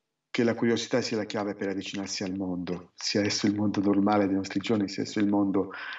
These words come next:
che viene raccontato nel cimitero. Io, mi capita spesso, quando vado in ci-, nel cimitero, di, di incuriosirmi, incuriosirmi per un volto, per una fotografia, immaginare la storia che c'è dietro quel volto, ma è un,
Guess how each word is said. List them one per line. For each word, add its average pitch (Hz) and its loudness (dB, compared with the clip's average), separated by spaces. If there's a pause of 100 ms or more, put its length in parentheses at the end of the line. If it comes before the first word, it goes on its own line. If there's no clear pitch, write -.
(120)
che 110 -2
viene 104 4
raccontato 98 0
nel 92 -2
cimitero. 104 2
Io, 120 2 (340)
mi 123 2
capita 123 0
spesso, 117 -2
quando 98 -12
vado 104 -8
in 98 -14
ci-, 107 -12
nel 107 -10
cimitero, 104 4
di, 95 -2 (280)
di 98 4
incuriosirmi, 104 0
incuriosirmi 110 4
per 101 2
un 101 4
volto, 104 2
per 101 -4
una 98 -4
fotografia, 104 2 (380)
immaginare 113 4
la 104 4
storia 135 2
che 98 -6
c'è - -8
dietro - -6
quel 95 -4
volto, 92 -2
ma 117 2
è 123 6
un, 123 2